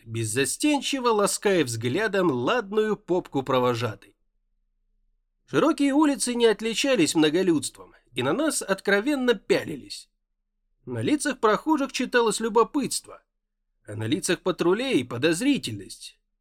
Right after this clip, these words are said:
Ещё бы! Сногсшибательная кралечка-капитан вела двух хмырей в зимних парках без знаков различия.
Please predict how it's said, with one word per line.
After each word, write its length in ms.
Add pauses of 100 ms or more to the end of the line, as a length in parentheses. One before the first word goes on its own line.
(120)
Ещё 540
бы! 180 (720)
Сногсшибательная 1300
кралечка-капитан 1200
вела 420
двух 460
хмырей 480
в 40
зимних 560
парках 540
без 240
знаков 540
различия. 600